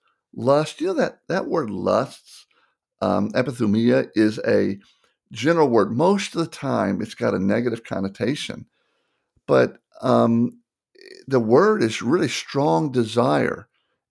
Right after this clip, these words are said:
And it's that context that, you know, Jesus said in Luke twenty-two, uh, he goes,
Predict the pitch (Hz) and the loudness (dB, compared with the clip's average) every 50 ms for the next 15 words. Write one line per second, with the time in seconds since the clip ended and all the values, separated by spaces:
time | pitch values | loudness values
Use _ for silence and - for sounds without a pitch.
0 | _ - 117 113 113 123 123 - - 120 107 - - - - - 156 165 180 180 | _ 0 2 4 4 4 2 2 2 0 0 0 -4 -12 -14 -8 -6 -4 -4 -4
1 | 165 - - - - - - - - - 131 120 107 98 - 113 120 160 196 196 | -4 -4 -4 -4 -4 -6 -8 -6 -2 2 2 2 2 0 0 0 0 0 0 -2
2 | 180 143 123 - - - 98 104 101 101 98 107 113 120 117 - - 123 117 113 | -2 -4 -4 0 4 4 4 6 4 2 0 0 0 -2 -2 -4 -2 0 0 0
3 | 107 - - 156 180 170 127 98 90 - _ _ _ _ _ _ _ _ _ _ | -2 -2 0 0 0 2 0 -2 -4 -8 _ _ _ _ _ _ _ _ _ _
4 | - - 104 107 117 135 120 117 107 101 98 - | -6 -4 -4 -2 -4 -4 -2 0 0 0 -2 -4